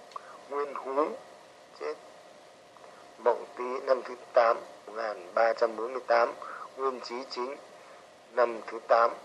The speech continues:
mùa xuân tháng Giêng, lấy ngự tiền học sinh là Đỗ Tử Bình làm thị giám. Mùa hạ tháng năm, đại hạn, mùa thu tháng bảy, nước to. Mùa đông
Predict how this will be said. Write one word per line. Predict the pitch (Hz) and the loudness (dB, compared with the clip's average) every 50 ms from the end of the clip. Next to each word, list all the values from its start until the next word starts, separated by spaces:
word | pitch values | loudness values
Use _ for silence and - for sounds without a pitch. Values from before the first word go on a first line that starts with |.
| - - - - - - - - - - - - - - - - - | -18 -20 -20 -20 -20 -20 -20 -20 -20 -20 -20 -20 -20 -20 -20 -20 -12
mùa | 110 110 110 104 98 95 - | -6 -4 -2 -2 -2 -6 -8
xuân | - - - - - 147 143 139 - - - - - - - - - - - - - - - - - - - - - - - | -10 -14 -14 -4 4 4 4 4 4 -2 -12 -18 -20 -20 -20 -20 -20 -20 -20 -20 -20 -20 -20 -20 -20 -20 -20 -20 -20 -18 -14
tháng | - 120 131 131 | -12 -10 -10 -10
Giêng, | - 135 151 156 151 127 110 - - - 117 | -6 2 6 6 6 6 4 -4 -16 -14 -4
lấy | 117 117 131 139 | -2 0 0 0
ngự | 156 151 139 135 120 - - - - - - - - | -2 -2 0 -2 -2 -2 -8 -14 -18 -20 -20 -10 -8
tiền | 135 131 120 107 104 95 - - - - - - - - - - - - - - - - | -6 -6 -6 -8 -10 -14 -18 -20 -20 -20 -20 -20 -18 -18 -18 -18 -18 -20 -20 -20 -18 -2
học | - - - - - | -2 -2 -2 -2 -6
sinh | - - 131 131 127 117 113 107 | -4 -2 -2 -2 -2 -4 -4 -4
là | 107 101 | -4 -2
Đỗ | 95 110 110 113 | 0 0 0 0
Tử | - - 113 - 98 | 0 -4 -8 -8 -6
Bình | 110 110 107 104 101 | -8 -10 -10 -10 -10
làm | 104 98 - - | -10 -10 -10 -12
thị | - 110 95 - - | -14 -14 -14 -10 -6
giám. | 110 104 101 98 - - - - - - - 117 | -4 -4 -4 -6 -10 -16 -20 -20 -20 -20 -16 -10
Mùa | 113 - | -4 0
hạ | 117 117 98 90 - | 2 2 2 0 -2
tháng | 107 110 127 | -6 0 4
năm, | 147 143 139 135 120 | 4 4 4 6 6
đại | 117 110 104 110 | 6 6 6 4
hạn, | 120 110 101 - - - 110 | 2 0 0 -2 -8 -14 -14
mùa | 110 107 101 95 90 90 - | -10 -10 -8 -8 -10 -10 -10
thu | 107 120 120 | -8 -8 -6
tháng | 113 107 113 127 | -6 -6 0 4
bảy, | 135 - 101 - - - | 4 4 4 2 -4 -8
nước | 131 131 - - - | -8 -8 -8 0 2
to. | 131 131 131 127 120 117 - - - | 4 6 8 6 6 4 -2 -8 -10
Mùa | 113 107 | -6 0
đông | 120 127 135 | 2 2 2